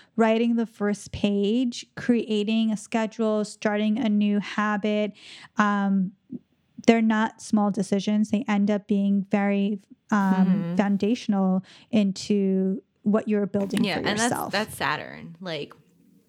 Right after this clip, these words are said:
Speaker 2: it's putting that, like, consistent work in, and, like, consistent work is little things along the way that make that, like, big change. Like you were saying, it's the foundation you're setting up, and Saturn is definitely, um,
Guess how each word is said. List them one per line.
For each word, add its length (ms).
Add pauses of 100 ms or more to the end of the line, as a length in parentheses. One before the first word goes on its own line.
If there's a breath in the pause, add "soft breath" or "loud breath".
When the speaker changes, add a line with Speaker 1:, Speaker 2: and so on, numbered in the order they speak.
(460)
Speaker 2:
it's 140
putting 340
that, 140
like, 180
consistent 460
work 240
in, 140
and, 100
like, 140
consistent 420
work 180
is 240
little 220
things 380
along 320
the 60
way 440 (320 loud breath)
that 220
make 500 (440)
that, 400 (720)
like, 380 (380 soft breath)
big 180
change. 500
Like 160
you 80
were 60
saying, 260
it's 140
the 100
foundation 600
you're 120
setting 340
up, 180
and 320 (440 loud breath)
Saturn 340 (100)
is 80
definitely, 560
um, 580